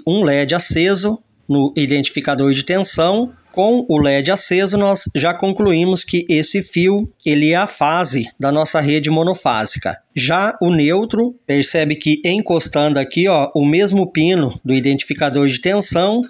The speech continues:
ele não acende nenhum led. Então, como eu disse pra vocês, não acendendo nenhum led, o fio é o neutro,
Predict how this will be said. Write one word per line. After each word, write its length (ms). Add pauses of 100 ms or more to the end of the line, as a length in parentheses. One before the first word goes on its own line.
ele 220
não 200
acende 460
nenhum 320
led. 560
Então, 340
como 200
eu 80
disse 200
pra 140
vocês, 540
não 320
acendendo 640
nenhum 320
led, 520
o 120
fio 480
é 120
o 120
neutro, 520